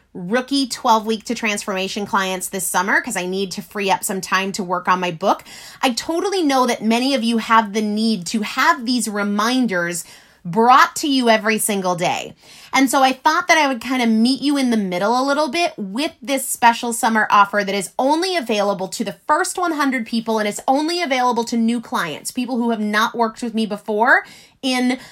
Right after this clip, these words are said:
a twelve-week to transformation or a fat loss fast track group. Just so anybody who's not clear knows, it used to be called Fat Loss Fast Track. Now it's called twelve Weeks to Transformation. A little bit interchangeable in the naming convention there.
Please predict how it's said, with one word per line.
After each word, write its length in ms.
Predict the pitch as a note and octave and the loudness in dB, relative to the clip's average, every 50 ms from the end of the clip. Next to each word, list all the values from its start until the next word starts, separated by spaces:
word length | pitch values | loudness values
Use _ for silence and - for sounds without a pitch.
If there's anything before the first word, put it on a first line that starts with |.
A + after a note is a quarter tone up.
| - _ | -6 _
a 80 | - A3+ | -4 -4
twelve-week 500 | - - A#3+ A3+ A3 G#3+ G#3 A3 A3 - | -2 0 2 2 4 4 2 -2 -4 -4
to 120 | - A#3 | -6 -6
transformation 720 | A3+ A3 G#3 G3 G3+ - - G#3 G#3 G3 G3 - - F#3+ | -4 -4 -4 -4 -6 -8 -6 -4 -4 -4 -4 -4 -4 -2
or 100 | F3+ F3+ | -2 -2
a 80 | F3 F3 | 0 2
fat 180 | - F3+ D#3+ | 2 2 4
loss 200 | - F3 F#3 F3+ | 4 4 2 4
fast 240 | - F3+ D#3 D#3+ - | 2 0 0 0 0
track 220 | - F3+ - - - | -2 -4 -4 -2 -4
group. 240 | G3+ B3+ F#4 - - - - - _ _ _ | -4 -4 -4 -4 -6 -14 -20 -20 _ _ _
Just 200 | G#3 G3+ - - | -8 -8 -6 -4
so 280 | - F3 E3+ E3+ - - | -4 -4 -4 -6 -6 -8
anybody 340 | E3 F3+ F3+ E3+ F3 E3+ E3 | -6 -6 -4 -4 -4 -4 -4
who's 180 | F3 D#3+ D#3+ | -4 -4 -2
not 180 | E3+ E3+ - - | -2 -4 -4 -4
clear 240 | - - F3 E3+ E3 | -8 -8 -6 -4 -2
knows, 440 | F3 G3+ A3+ B3 B3 B3 B3 A#3 | 0 2 2 4 4 2 0 -2
it 40 | - - - - - _ | -4 -10 -16 -20 -20 _
used 320 | E3+ F3 G#3 D4 D4+ - | -6 -2 0 0 0 0
to 60 | - C4 | -2 -2
be 100 | C#4+ C4+ | -2 2
called 420 | - C#4+ C4 B3+ B3 A#3+ A3+ - - - | 4 6 8 8 8 6 4 0 -6 -2
Fat 160 | - A#3 G#3 F3 | 0 2 2 4
Loss 200 | G#3 G3+ G3 - | 4 4 4 4
Fast 280 | - F#3+ F#3 F#3 - | 4 4 4 4 4
Track. 240 | G3+ F3+ F3 F3 - | 2 2 2 2 -2
Now 300 | F#3 F3+ F3+ E3+ E3+ F3 | -4 -4 -2 0 0 -2
it's 120 | E3+ E3+ | -2 -4
called 220 | - - E3 D#3+ D#3+ | 0 0 0 0 0
twelve 240 | - - D#3+ D#3 E3+ | -2 -4 -4 -4 -6
Weeks 180 | D#3 - - | -8 -10 -12
to 60 | - | -10
Transformation. 760 | - E3+ D#3 D#3+ - - A3 B3 C4+ A#3+ - C4+ C4 C4 A#3+ - _ _ _ _ _ _ _ _ _ F#3 | -8 -8 -8 -8 -6 -4 -2 -2 -2 0 0 0 -2 -2 -4 -6 _ _ _ _ _ _ _ _ _ -6
A 40 | F#3 | -4
little 180 | G3+ G#3+ G#3 | -2 -2 -2
bit 140 | E3+ - - | -2 -2 -4
interchangeable 600 | - G3+ - F#3 - - G#3+ F#3+ E3+ E3 F3 F3 E3+ | -6 -6 -6 -8 -6 -6 -6 -6 -4 -4 -2 -2 -2
in 80 | E3+ | -2
the 60 | E3 | -4
naming 300 | D#3+ D#3+ D#3+ D#3+ E3 E3 | -4 -4 -4 -4 -4 -6
convention 460 | E3 G3 F3 D#3 D3+ D3+ D#3+ - D#3+ D#3+ | -6 -6 -6 -6 -6 -6 -8 -8 -6 -6
there. 260 | E3 D3+ D3 D#3 | -4 -4 -6 -6